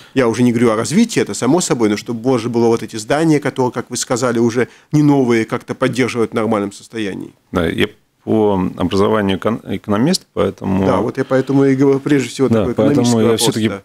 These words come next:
Speaker 2: как человек, который пришёл туда, а, со свежим взглядом и со стороны, наверное, посещения, э, посетителя больше, да, смотрел изначально на зоопарк, поэтому я смотрю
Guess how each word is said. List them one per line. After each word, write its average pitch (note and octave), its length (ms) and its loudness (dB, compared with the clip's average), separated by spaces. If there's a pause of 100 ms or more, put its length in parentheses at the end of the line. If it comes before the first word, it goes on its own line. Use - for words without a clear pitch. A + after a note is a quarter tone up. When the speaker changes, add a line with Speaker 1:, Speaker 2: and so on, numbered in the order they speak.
Speaker 2:
как A2 180 -2
человек, B2 380 2
который A2 280 0
пришёл A#2 380 -2
туда, G#2+ 420 0 (480)
а, F#2+ 400 -2 (880)
со - 200 -2
свежим A2 360 2
взглядом G2+ 520 0
и F#2+ 340 -2
со - 520 0
стороны, G2 440 0
наверное, G2 500 0
посещения, F2+ 840 -2 (260)
э, G2 260 0
посетителя G2 500 -2
больше, E2 340 -2
да, G2 120 2
смотрел F#2 520 0
изначально F2+ 540 -2 (420)
на F#2 580 0
зоопарк, F#2 640 -4
поэтому F#2+ 840 -2 (180)
я F#2+ 340 -2
смотрю G2+ 840 0